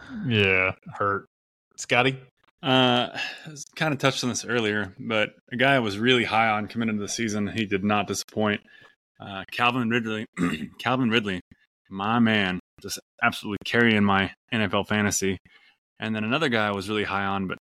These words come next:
Speaker 2: kinda went the other way in week one. Jahmyr Gibbs, man, he looked like the most talented person on that Lions fo-, football team, and they refused to give him the damn football. And I don't know why. Like, <laughs> come on, give, give, give the, give the most talented guy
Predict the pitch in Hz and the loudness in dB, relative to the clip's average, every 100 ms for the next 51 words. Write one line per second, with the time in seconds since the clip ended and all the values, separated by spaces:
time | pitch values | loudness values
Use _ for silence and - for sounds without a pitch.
0 | _ _ - 110 107 98 110 110 92 92 | _ _ -4 -2 0 2 4 4 2 2
1 | 95 - 95 95 92 _ _ _ _ - | -2 -2 -2 0 -4 _ _ _ _ -4
2 | 113 170 160 190 160 160 175 175 151 180 | 2 4 6 4 4 0 0 0 -2 -4
3 | 196 185 170 170 139 - 147 165 175 165 | 0 -2 0 0 -2 0 0 2 0 -2
4 | - 156 156 143 135 135 - 117 127 127 | -2 0 2 2 4 4 2 -4 -2 2
5 | 135 127 117 - 135 - - - 147 113 | 4 4 2 2 2 0 -16 -2 2 2
6 | 95 104 101 98 - - 113 107 107 101 | 2 0 2 0 -4 -6 0 2 2 2
7 | - 135 135 123 120 117 107 101 101 98 | 0 4 4 4 4 6 4 4 2 2
8 | - 98 92 90 92 - 98 101 107 107 | 0 -6 -4 -8 -10 -10 -2 4 4 6
9 | 104 92 92 - _ _ - 98 - _ | 4 2 -2 -8 _ _ -8 -8 -10 _
10 | _ _ _ - - - 180 - - 143 | _ _ _ -12 -4 0 0 -2 -2 0
11 | 107 82 - - 123 139 123 165 156 - | 0 -2 -10 -8 -2 -2 2 2 2 -12
12 | - - - 190 185 185 165 - _ _ | -18 -12 4 4 4 -2 -4 -8 _ _
13 | 151 165 175 175 160 - 139 135 123 110 | 2 2 4 0 0 2 2 4 4 4
14 | 104 104 | 4 2